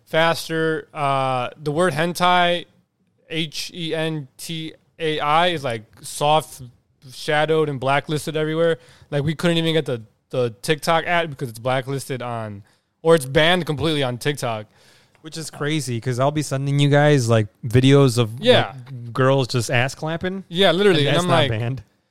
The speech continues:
Speaker 1: um,
Speaker 2: So you
Speaker 1: but
Speaker 2: can, you can ass clap, but you can't have the
Speaker 1: I
Speaker 2: word
Speaker 1: just hate the
Speaker 2: hentai.
Speaker 1: fact that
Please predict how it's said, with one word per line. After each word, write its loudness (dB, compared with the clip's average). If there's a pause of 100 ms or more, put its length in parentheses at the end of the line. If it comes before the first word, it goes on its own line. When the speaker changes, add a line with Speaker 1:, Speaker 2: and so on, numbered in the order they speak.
(220)
Speaker 1:
um, 0 (220)
Speaker 2:
So -12
you -4
Speaker 1:
but 6
Speaker 2:
can, 0
you -2
can -2
ass -2
clap, -4
but -2
you -4
can't 2
have 2
the 2
Speaker 1:
I 4
Speaker 2:
word 2
Speaker 1:
just 0
hate 0
the -2
Speaker 2:
hentai. -6
Speaker 1:
fact 0
that 2